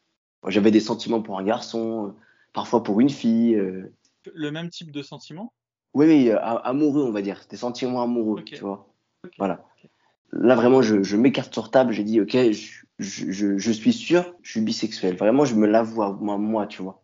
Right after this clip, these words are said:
Speaker 2: Mais à ce moment-là, il y avait un garçon ou pas ?
Speaker 1: Non, non, non, non, il y avait rien. C'est, j'avais pas de relation à ce moment-là. C'est juste qu'en fait, je m'étais posé la question et je m'étais dit, ok, c'est, je...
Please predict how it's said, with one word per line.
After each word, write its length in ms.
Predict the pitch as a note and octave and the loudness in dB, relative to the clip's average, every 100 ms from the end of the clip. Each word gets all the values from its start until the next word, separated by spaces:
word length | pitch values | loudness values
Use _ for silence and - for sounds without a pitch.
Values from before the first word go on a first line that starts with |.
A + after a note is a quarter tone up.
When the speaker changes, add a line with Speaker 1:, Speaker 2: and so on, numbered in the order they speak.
| _ D#3+ | _ -16
Speaker 2:
Mais 60 | |
à 40 | D3+ | -12
ce 100 | F3 | -8
moment-là, 200 | F3 G3 | -6 -6
il 40 | |
y 40 | D#3+ | -6
avait 100 | D3 | -6
un 40 | |
garçon 280 | D#3 D#3 D4 | -8 -8 -12
ou 60 | |
pas ? 200 | A#3 C#3+ _ _ A2 | -12 -14 _ _ 2
Speaker 1:
Non, 180 | C3 F#3 | 4 4
non, 140 | A3 | 0
non, 100 | G#3 | -4
non, 380 | G#3+ F3 A2 G#2 | -6 -6 -8 -8
il 60 | |
y 40 | G2+ | -8
avait 140 | G#2 | -6
rien. 280 | A#2 F#3+ C#3 - | -6 -6 -8 -6
C'est, 180 | G#2 | -6
j'avais 200 | G2+ G2 | -6 -8
pas 120 | G2 G#2+ | -6 -6
de 60 | |
relation 380 | G#2 G2+ G2+ G#2+ | -6 -8 -8 -10
à 20 | |
ce 60 | G2+ | -4
moment-là. 260 | G#2+ A#2+ | -2 0
C'est 120 | C#3+ A#2+ | 0 -4
juste 120 | - | -8
qu'en 100 | A2 | -8
fait, 240 | C#3 - _ _ _ _ _ - | -8 -10 _ _ _ _ _ -6
je 100 | A2+ | -4
m'étais 180 | A2 | -4
posé 180 | A2 A2 | -2 0
la 80 | G#2 | -2
question 240 | G2+ - | -4 0
et 40 | D3 | 0
je 60 | |
m'étais 220 | A2 A2 G#2+ | 0 -2 -2
dit, 120 | G#2 | -2
ok, 200 | F2+ C#3+ | -2 -4
c'est, 540 | C#3 - F#2+ F#2 F#2+ - | -6 -6 -4 -4 -6 -8
je... 120 | - | -4